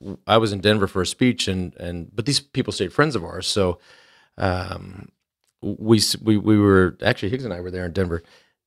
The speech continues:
and, um, we said, "Well, let's all go out." So Brad came, and, and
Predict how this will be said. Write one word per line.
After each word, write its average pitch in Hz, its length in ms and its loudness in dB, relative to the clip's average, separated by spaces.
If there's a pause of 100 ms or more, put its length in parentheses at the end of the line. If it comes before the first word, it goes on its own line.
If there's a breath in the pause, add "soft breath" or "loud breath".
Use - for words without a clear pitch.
and, 95 400 0 (120)
um, 95 540 -12
we 107 80 -4
said, 147 120 -2
"Well, 202 80 0
let's 196 140 4
all 180 120 8
go 170 140 2
out." 147 300 4 (460)
So 110 140 0
Brad 107 380 6
came, 101 520 0
and, 95 200 -4
and 92 380 -4